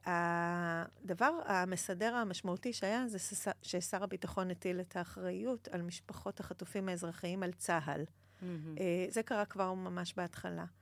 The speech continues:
Speaker 1: ומרגע זה והלאה, אה, היה איזה סנטר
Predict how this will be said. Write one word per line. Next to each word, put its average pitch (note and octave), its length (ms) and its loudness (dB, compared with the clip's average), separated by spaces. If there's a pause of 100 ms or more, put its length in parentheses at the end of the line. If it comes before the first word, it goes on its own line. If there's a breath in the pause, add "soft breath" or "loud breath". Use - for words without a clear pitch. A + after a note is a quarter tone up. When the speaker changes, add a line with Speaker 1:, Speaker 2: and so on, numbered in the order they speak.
(420 loud breath)
Speaker 1:
ומרגע F#3+ 680 0
זה B3 380 0
והלאה, C#4+ 480 0 (280)
אה, G#3+ 60 0 (260)
היה G3+ 180 4
איזה G#3+ 160 0
סנטר F#3+ 640 -2